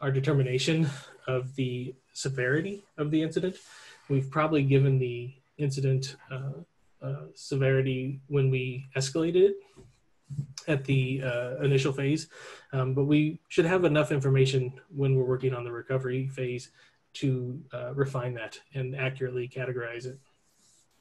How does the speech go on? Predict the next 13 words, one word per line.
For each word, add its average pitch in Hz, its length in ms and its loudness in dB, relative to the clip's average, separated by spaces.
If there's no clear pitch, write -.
Once 165 200 4
we've 147 200 6
determined 143 420 2
that 131 160 0
severity 127 540 -2
and 135 140 4
the 127 60 6
extent 135 440 0
of 127 360 -4
compromise 131 540 -2
that 123 120 -4
we 117 120 -6
have, 131 400 -2